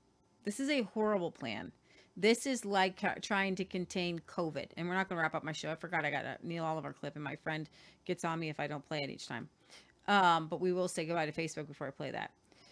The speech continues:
So with this, this is a bad plan. In, in America, we have been able to keep Varroa mites under control. Right now,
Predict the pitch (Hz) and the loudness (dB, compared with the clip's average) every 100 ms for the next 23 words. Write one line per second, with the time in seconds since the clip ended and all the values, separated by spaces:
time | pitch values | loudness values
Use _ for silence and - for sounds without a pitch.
0 | - - 240 226 220 208 - _ _ - | -14 0 6 8 8 6 2 _ _ -4
1 | 190 240 311 - 220 214 208 202 202 214 | 6 8 8 6 4 4 4 0 2 6
2 | 208 190 190 208 226 - 220 185 - - | 6 6 8 10 8 4 2 2 0 -2
3 | 185 - 214 262 254 240 226 240 214 190 | 0 4 6 8 8 6 4 4 4 4
4 | 202 214 220 233 220 196 196 196 190 - | 2 2 4 4 4 2 2 0 -2 0
5 | 196 208 190 196 180 175 170 160 165 160 | 0 0 2 4 4 4 2 2 0 -2
6 | - 208 180 160 151 - - - - 175 | -2 -2 0 2 2 -2 -12 -20 2 8
7 | 214 240 214 185 180 180 | 8 8 6 8 8 6